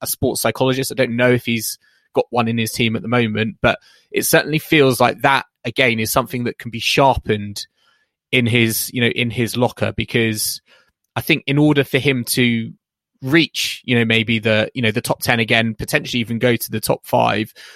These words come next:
we've seen that he can play, I think, top five level tennis, but does he have the attitude and the, the belief, I think, that someone like a, a Medvedev has, for example? I don't think so at the moment. And I think that's a big opportunity.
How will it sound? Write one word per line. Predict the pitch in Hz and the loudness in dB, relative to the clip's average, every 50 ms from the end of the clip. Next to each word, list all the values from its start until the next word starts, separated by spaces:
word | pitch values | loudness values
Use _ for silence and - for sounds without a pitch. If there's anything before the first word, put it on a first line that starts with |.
| - _ _ | -20 _ _
we've | - - | -6 -2
seen | - - 151 131 | 2 2 2 2
that | 113 107 | 0 -2
he | 101 123 127 117 113 107 - | 0 0 0 0 0 -2 -6
can | - - 110 | -6 -6 -4
play, | - - - 135 127 113 107 107 104 104 - _ _ _ _ - | -4 0 0 0 2 0 0 -2 -4 -6 -10 _ _ _ _ -10
I | 110 | -4
think, | - 127 113 - _ - | -2 -2 -4 -4 _ -4
top | - - - - | -4 -4 -4 -4
five | - - 131 123 117 113 110 104 | 0 2 4 4 4 4 2 0
level | 113 127 123 - 113 107 | 0 0 0 0 -2 -4
tennis, | - - 139 120 - - 120 139 - - - - _ _ - - - _ _ _ - | 0 0 0 0 0 -2 -2 -2 -4 -6 -8 -10 _ _ -20 -20 -20 _ _ _ 0
but | 131 120 120 - _ _ _ _ _ | 0 0 0 -2 _ _ _ _ _
does | - 156 143 120 | -2 0 0 0
he | 139 123 | -2 -2
have | 117 147 139 123 - - | 0 0 0 0 -2 -2
the | 131 123 - - - | 0 0 0 0 0
attitude | 131 143 - - 135 - - 123 113 107 - | -2 -2 -2 -4 -6 -2 0 0 0 0 -2
and | 107 110 110 | -4 -6 -4
the, | 113 113 - - | -4 -4 -4 -4
the | - 113 | -6 -4
belief, | - - 120 117 131 151 151 131 - | -2 -2 0 2 2 2 2 2 0
I | 123 107 | 0 0
think, | - - 107 104 92 - | 0 0 -2 -2 -2 -4
that | - 113 110 - - | -2 -2 -2 -2 -4
someone | - - 113 107 110 113 | -4 -2 -2 -2 -2 -2
like | 110 107 - - | -2 -2 -2 -4
a, | - - - | -4 -4 -4
a | 120 | -6
Medvedev | 107 113 131 127 113 113 113 - 107 104 - | -2 0 0 0 0 -2 -2 -2 -2 -2 -2
has, | - - 110 110 110 110 - - - _ _ _ _ _ _ _ _ - | -2 0 0 2 0 0 -4 -8 -10 _ _ _ _ _ _ _ _ -6
for | - | -6
example? | 110 - - 110 104 104 113 - - 113 107 110 113 - _ _ - _ _ _ _ _ _ _ _ _ _ _ - | -4 -2 -2 -2 -2 -2 -2 -4 -2 -2 -2 -2 -2 -6 _ _ -20 _ _ _ _ _ _ _ _ _ _ _ -2
I | 120 | 0
don't | 117 - 139 127 117 - | 2 4 4 4 4 2
think | - 127 123 - | 0 -2 -2 -2
so | - - 107 104 104 | -2 -2 0 -2 -2
at | - | -4
the | 110 | -4
moment. | 107 107 104 101 104 104 104 - | -2 -2 -2 -2 -2 -4 -6 -6
And | - 110 | -6 -4
I | 113 113 | -4 -2
think | - - 139 113 | 0 0 0 0
that's | - 123 120 - - | 0 -4 -4 -2 -4
a | 120 | -6
big | 104 _ - 139 127 117 - | -4 _ 0 2 2 0 -2
opportunity. | - 92 - 110 - - - 123 113 113 107 - - 113 110 110 110 107 - | -4 -6 -4 -4 -4 0 0 0 0 0 -2 -2 -2 -2 -2 -4 -6 -8 -12